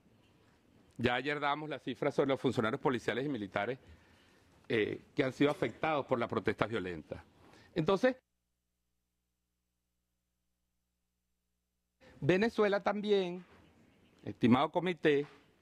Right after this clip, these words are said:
ha sido objeto de ataques en Internet a su plataforma informática. Fueron atacados durante el mes de febrero las, los sistemas de la banca pública, poniendo en riesgo todas las transacciones financieras de los venezolanos y venezolanas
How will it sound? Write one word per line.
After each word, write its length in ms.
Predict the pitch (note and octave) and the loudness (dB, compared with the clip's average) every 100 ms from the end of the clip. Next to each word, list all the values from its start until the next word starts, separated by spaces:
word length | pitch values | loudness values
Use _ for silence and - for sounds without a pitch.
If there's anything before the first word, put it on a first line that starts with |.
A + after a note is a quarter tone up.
| _ _ _ - - | _ _ _ -20 -4
ha 120 | F3 | -4
sido 220 | - G#3 | -2 -2
objeto 420 | G3+ - A3 - D#3 | 0 2 2 2 -2
de 120 | C3+ | -2
ataques 680 | B2 - G3 G3+ - A#2 F#2+ - - - - - - - | -2 0 0 0 -6 -14 -14 -18 -20 -20 -20 -20 -20 -4
en 200 | D#3+ D#3+ | 0 2
Internet 640 | D#3 B2+ A#2+ A2 C#3 C#3+ - | 2 0 -2 -2 -2 -2 -2
a 80 | - | -4
su 160 | E3 | -2
plataforma 720 | C3 D3 - C3 - G3+ F#3 D#3+ | 0 0 0 -4 2 2 2 -2
informática. 800 | C3+ B2 A#2 D#3 D3+ - F#2+ G2 | 0 0 2 2 0 -4 -4 -2
Fueron 340 | - E3 F#3+ | 2 2 2
atacados 720 | F#3 C3+ - D#3 D3+ D3+ E3 | -2 -4 -2 0 0 -2 -4
durante 320 | - C#3+ B2+ C3 | 0 0 0 0
el 80 | |
mes 140 | B2+ C#3+ | 0 0
de 80 | E3 | 2
febrero 460 | C#3+ C3+ C3+ D3+ - - - _ - | 2 2 2 0 -4 -20 -20 _ 0
las, 360 | D3+ D#3 C#3+ - | 4 4 2 -2
los 200 | - D3+ | 4 4
sistemas 420 | - D3 D#3+ D3+ F#3 | 2 0 0 2 2
de 60 | |
la 80 | D#3 | 2
banca 360 | C3+ C3+ E3 - | 0 0 -2 4
pública, 480 | G3+ G3+ C#3+ - | 6 6 4 -2
poniendo 500 | - D#3+ D#3 F3+ G3 | 2 2 2 0 2
en 140 | G3 F3+ | 2 2
riesgo 380 | F3+ F#3 G3 G3 | 2 4 2 2
todas 240 | F#3+ F#3+ | 2 2
las 140 | F#3+ | 0
transacciones 640 | - E3 - C#3 D#3+ D#3+ F#3 | -2 -2 -2 -4 0 -2 0
financieras 600 | D#3 C3+ - D#3 E3+ F3+ | 0 0 2 2 4 2
de 60 | |
los 100 | D#3+ | 0
venezolanos 520 | C#3 B2 B2 B2+ C#3 E3+ | 0 -2 0 0 0 0
y 40 | |
venezolanas 640 | D3+ A#2+ A2+ C3+ E3 B2+ | -2 -2 0 0 0 -4